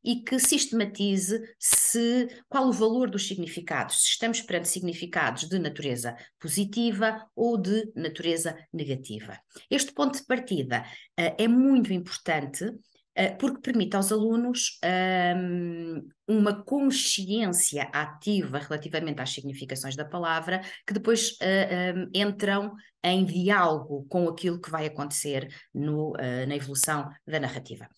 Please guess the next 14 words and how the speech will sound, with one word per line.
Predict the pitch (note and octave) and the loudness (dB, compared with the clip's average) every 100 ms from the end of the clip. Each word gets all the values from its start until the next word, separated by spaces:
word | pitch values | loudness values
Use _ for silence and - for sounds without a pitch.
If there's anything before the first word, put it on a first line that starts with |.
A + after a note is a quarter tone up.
| - - | -18 -2
E | |
estamos | B3 - C#4+ C4+ | 0 2 2 2
a | |
trabalhar | C4+ A#3+ A#3+ A#3+ A#3 B3 C4 - _ | 0 0 2 4 6 4 0 -10 _
aspectos | A#3+ A#3+ - B3 B3 D4 D4 - | -2 0 4 2 2 -2 -4 -2
de | C4 | 0
natureza | C4 B3+ A#3 A#3 | 0 0 -2 -2
gramatical | A3 A3 A3 A3 A3+ G#3+ A3 A3 - - | -4 -4 -4 -4 -2 4 4 2 -4 -2
ligados | A#3 A3 E3+ F#3 E3+ E3 D3+ | 0 2 2 4 2 0 -4
ao | D#3 C#3 | -4 -2
léxico, | G#2 - - - - A2+ - | -4 -4 -6 -6 -6 -8 -2
à | C3+ C#3+ - | 0 0 2
significação | - C#3+ C#3+ C#3+ B2+ C3 C3+ - | 2 2 -2 -4 -2 -2 -2 -6
lexical, | C3+ A#2+ B2 - - E3 E3 | -4 -2 2 0 2 2 4